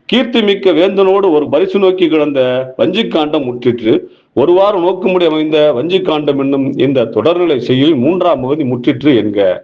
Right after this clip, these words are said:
இமயத்தில் கல்லெடுத்த சேரன் செங்குட்டுவனோடு சென்ற மரப்படை கொண்டையாங்கோட்டை மறவர்களாகவே இருக்கக்கூடும். எனில் ஆப்ப நாட்டு முளைப்பாரி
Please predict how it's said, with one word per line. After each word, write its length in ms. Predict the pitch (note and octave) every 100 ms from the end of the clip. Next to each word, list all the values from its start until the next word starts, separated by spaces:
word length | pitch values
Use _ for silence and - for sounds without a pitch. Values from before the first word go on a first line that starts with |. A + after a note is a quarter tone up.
| _ _ _ _ _ _
இமயத்தில் 580 | B2 G#3 A#3+ A#3+ G#3+ G3
கல்லெடுத்த 480 | E3 G3 F#3+ F3+ F#3
சேரன் 360 | - E3+ F#3+ C#3+
செங்குட்டுவனோடு 720 | D3 G3 A3 - F#3 F3+ F3+
சென்ற 280 | - C#3+ C3 A#2+ D#3+ - - -
மரப்படை 560 | A#2 F3 F#3 B2+ C3+ - - - - _ _ _ _ _ _ _ _ _ _ _ -
கொண்டையாங்கோட்டை 800 | D#3 G#3+ A#3+ A#3 G3+ G3+ F3 F#3 D3
மறவர்களாகவே 600 | F3 F#3 F3 E3 F3 D#3
இருக்கக்கூடும். 760 | E3 F3+ - - E3 F#3+ C3+ - - - - - -
எனில் 340 | C#3 E3 F#3 B2+
ஆப்ப 240 | F#3+ - G#3+
நாட்டு 300 | G3+ F#3 F#3
முளைப்பாரி 520 | D#3 F#3 F#3+ G3 F#3